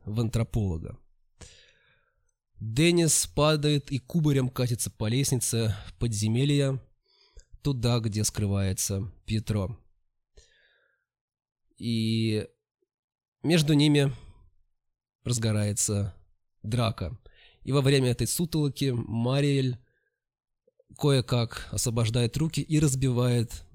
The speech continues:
сосуд, в котором содержится плененная душа, душа Люсьена, которая вырывается на свободу и принимает облик ягуара.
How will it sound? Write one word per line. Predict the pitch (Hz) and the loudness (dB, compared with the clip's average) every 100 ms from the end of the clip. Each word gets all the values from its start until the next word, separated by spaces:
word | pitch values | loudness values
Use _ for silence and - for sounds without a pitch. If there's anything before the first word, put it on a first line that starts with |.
| - | -4
сосуд, | - 110 - 151 156 | -2 0 0 0 -4
в | - | -6
котором | - - 131 131 120 - _ _ _ | -10 -4 0 0 -2 -6 _ _ _
содержится | - 120 113 139 143 - | -6 -4 0 0 0 -2
плененная | 127 - 127 123 131 131 123 | -4 -2 0 2 2 2 0
душа, | 107 113 113 - 110 - | 0 -2 -2 -2 -2 -2
душа | 110 113 117 | -4 -2 0
Люсьена, | 110 107 123 127 110 | 0 0 0 0 0
которая | - - 110 107 101 - - | -4 -6 -2 -2 -2 -4 -12
вырывается | - 104 127 123 120 113 104 - 95 - _ _ _ _ _ - | -10 -2 0 2 2 0 -2 -4 -4 -8 _ _ _ _ _ -4
на | 113 | -2
свободу | 117 110 104 107 143 147 147 - - - _ _ | 0 0 -2 0 -2 0 -4 -8 -16 -18 _ _
и | - 170 | -6 -2
принимает | 170 160 135 131 135 127 - - - - | 2 2 2 4 2 2 -4 -16 -18 -10
облик | 113 120 117 113 - - _ _ _ _ - | -4 -2 0 -2 -8 -20 _ _ _ _ -14
ягуара. | 113 117 123 117 107 85 | -6 -2 2 2 2 -2